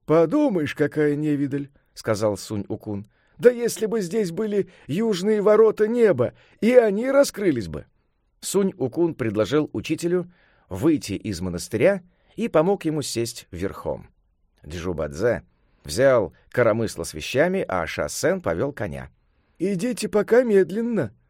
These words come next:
сказал Сунь Укун, а я позабочусь о том,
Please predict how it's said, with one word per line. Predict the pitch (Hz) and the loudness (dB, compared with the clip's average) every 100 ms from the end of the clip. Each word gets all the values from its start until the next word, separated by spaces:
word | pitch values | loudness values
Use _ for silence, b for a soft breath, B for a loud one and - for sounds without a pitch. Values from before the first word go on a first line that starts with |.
| _ _ | _ _
сказал | - - 104 104 90 | -10 -4 0 0 -2
Сунь | - 92 - | -6 -8 -6
Укун, | 117 135 82 - b b b b | -8 -6 -10 -12 b b b b
а | 196 | 2
я | 240 - | 4 2
позабочусь | 175 190 185 190 139 - | 0 2 2 0 -2 -6
о | 123 | -2
том, | 196 214 135 | 2 2 0